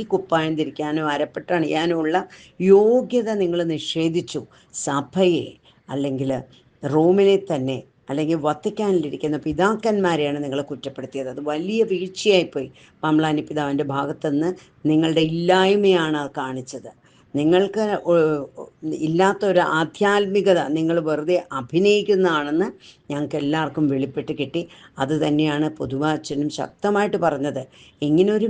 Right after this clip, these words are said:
മീറ്റിംഗ് വിളിക്കാനുള്ള യോഗ്യതയോ അതിൻ്റെ ശരിയായിട്ടുള്ള ലീഗൽ വശമോ അറിയാതെ നിങ്ങൾ എന്തുകൊണ്ട് വിളിക്കുന്നു? അപ്പം നിങ്ങളുടേതായിട്ടുള്ള വിമതന്മാർക്ക് സൈഡ് കൊടുക്കാനുള്ള പല കാര്യങ്ങളും ഞങ്ങളുടെ മേലെ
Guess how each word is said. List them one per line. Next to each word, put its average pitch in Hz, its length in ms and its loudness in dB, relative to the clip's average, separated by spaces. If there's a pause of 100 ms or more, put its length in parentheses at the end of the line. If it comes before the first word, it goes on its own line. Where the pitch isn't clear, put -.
മീറ്റിംഗ് 190 460 -2
വിളിക്കാനുള്ള 202 560 -2 (180)
യോഗ്യതയോ 190 600 2 (260)
അതിൻ്റെ 170 360 -2
ശരിയായിട്ടുള്ള 190 580 0 (120)
ലീഗൽ 175 320 2 (100)
വശമോ 196 380 -4
അറിയാതെ 175 500 0 (360)
നിങ്ങൾ 180 300 4
എന്തുകൊണ്ട് 196 580 0
വിളിക്കുന്നു? 170 400 -2
അപ്പം 208 240 -6
നിങ്ങളുടേതായിട്ടുള്ള 202 1080 0
വിമതന്മാർക്ക് 190 1000 -2 (120)
സൈഡ് 165 300 0
കൊടുക്കാനുള്ള 165 760 -2 (340)
പല 202 160 4 (160)
കാര്യങ്ങളും 165 520 0 (180)
ഞങ്ങളുടെ 170 400 2
മേലെ 180 300 2